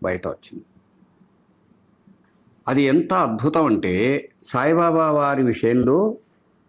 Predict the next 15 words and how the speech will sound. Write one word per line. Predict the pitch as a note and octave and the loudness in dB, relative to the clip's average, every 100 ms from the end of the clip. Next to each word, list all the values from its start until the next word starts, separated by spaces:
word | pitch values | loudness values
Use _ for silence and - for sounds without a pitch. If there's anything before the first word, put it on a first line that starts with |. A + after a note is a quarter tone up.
| _ _ - | _ _ -4
డెబ్భై | F2+ C3 - D#3+ F#3 | -2 -2 0 0 2
రెండు | F3+ E3+ D#3+ C#3 | 4 4 6 4
గంటల | C3+ C3+ C3+ B2+ | 4 2 0 -2
సమాధి | - A2+ A#2+ D3+ C#3+ C3+ | -2 0 2 2 2 2
గురించి | C3 D3 F3+ D#3 | 2 2 2 0
అంతవరకు | G#2+ A#2+ C3+ C3 C3 | -2 0 0 -2 -2
భక్తులకు | A2+ A2+ - C#3 G#2 | -2 -4 0 0 2
తెలుసు. | G2+ G2 - - - _ _ _ _ _ _ _ _ _ _ _ - | 0 -4 -6 -12 -14 _ _ _ _ _ _ _ _ _ _ _ -10
సరిగ్గా | - D3 F3+ F3 F3+ F#3 F3 | -2 0 0 2 2 2 4
ఏ | D#3 D#3+ | 4 4
వేళకైతే | D3 D3 E3 E3 D#3 D3 C#3+ C3+ A#2 F2 - _ _ - | 2 2 2 2 0 0 0 0 0 -4 -10 _ _ -6
గదాధరుడనేటువంటి | G#2 A#2 D#3+ F3+ F3 E3 E3 D3+ D3 D3 C#3+ C#3 C3 A#2+ G#2+ G2 - _ _ _ _ _ _ _ - _ _ C#3+ | -4 -2 0 0 2 0 2 2 2 0 0 0 0 0 0 -2 -4 _ _ _ _ _ _ _ -20 _ _ 0
పేరు | D3+ D#3+ C#3+ A2+ | 2 4 4 2
వెనక | B2+ D3 D#3 | 2 0 0
ఉన్నటువంటి | C#3+ A#2+ C3 C3 C3+ B2 A2 G2+ F2 | 0 2 2 0 0 0 0 -2 -4